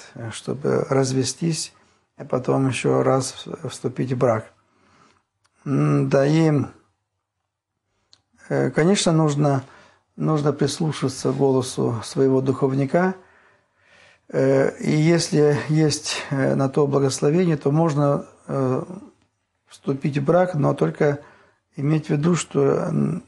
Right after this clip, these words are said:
для того, чтобы вступить в брак, не нужно через грех блуда. То есть вот если я, щас такая есть мода, что сначала живут вместе, э, без, э, благословения церкви, без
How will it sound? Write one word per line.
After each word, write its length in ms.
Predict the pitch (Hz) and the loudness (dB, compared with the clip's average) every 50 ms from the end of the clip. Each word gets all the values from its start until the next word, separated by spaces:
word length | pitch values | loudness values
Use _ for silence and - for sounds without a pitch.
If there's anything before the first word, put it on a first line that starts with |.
| _ | _
для 120 | - 143 135 | -6 -6 -4
того, 340 | - - 147 151 151 151 139 | 0 0 0 2 2 0 0
чтобы 520 | - - - 143 139 139 143 135 131 131 - - - - - - - - _ _ _ _ | -2 -4 -6 -6 -4 -2 -2 -2 -2 -2 -6 -14 -20 -20 -20 -20 -20 -20 _ _ _ _
вступить 480 | _ _ _ - 151 139 - 156 143 139 | _ _ _ -14 -12 -10 -8 -6 -6 -4
в 60 | 139 | -2
брак, 340 | 147 151 165 170 165 - - | 0 2 2 2 0 0 -2
не 60 | 156 | 0
нужно 300 | 151 156 160 151 147 143 | 0 0 0 0 -2 -2
через 380 | 143 - 147 147 147 139 123 123 | -2 -2 -2 0 0 0 -2 -2
грех 360 | 135 143 143 151 147 143 - | 0 2 2 2 2 0 -2
блуда. 600 | - 139 131 139 143 143 143 131 110 107 104 - - _ _ _ _ _ _ _ _ _ _ _ _ _ _ _ _ _ _ _ _ _ _ _ _ _ _ _ _ _ - | -6 -4 0 0 2 2 2 2 0 0 -4 -10 -14 _ _ _ _ _ _ _ _ _ _ _ _ _ _ _ _ _ _ _ _ _ _ _ _ _ _ _ _ _ -20
То 60 | 147 | -20
есть 180 | 123 - - - | -20 -18 -12 -8
вот 280 | 143 139 139 139 - - | -4 -4 -4 -4 -4 -6
если 260 | 135 - - - 139 | -8 -8 -4 -2 0
я, 300 | 135 135 143 143 147 139 | 2 2 2 4 2 2
щас 340 | 139 - 160 147 139 - - | 2 2 2 2 2 0 -2
такая 360 | - 147 131 - 151 143 135 | -2 -2 0 2 2 4 4
есть 380 | 135 131 120 - - - - _ _ _ _ _ | 4 2 0 -2 -8 -16 -20 _ _ _ _ _
мода, 400 | - 139 151 175 196 175 151 135 | -2 0 2 2 4 4 2 2
что 240 | 123 - - - 123 | 0 0 -4 -10 -12
сначала 520 | 113 - - 135 - - 151 135 135 127 | -10 -6 -6 -4 -2 0 2 2 2 2
живут 420 | 127 127 143 143 165 185 196 190 - | 2 2 2 2 2 2 0 0 -2
вместе, 460 | 143 135 127 113 - - - - - _ _ _ _ _ _ _ _ _ _ _ _ _ _ _ _ - | -2 0 0 -2 -4 -8 -12 -16 -18 _ _ _ _ _ _ _ _ _ _ _ _ _ _ _ _ -10
э, 260 | - 127 123 123 120 | -6 -2 -2 -2 -2
без, 440 | 117 120 139 139 135 131 131 - - | 0 2 2 2 2 0 -2 -4 -2
э, 280 | 139 135 131 131 - - - | -2 0 0 0 -2 -4 -6
благословения 840 | 160 156 143 131 139 135 139 135 - - 147 139 139 135 131 131 127 | -10 -8 -6 -2 0 0 0 0 -2 0 0 0 2 2 0 -2 -2
церкви, 440 | 123 - 180 185 196 - - 147 123 | -2 0 0 0 0 -2 -4 -8 -4
без 360 | 123 135 127 123 123 - | -2 -2 -2 -2 -4 -8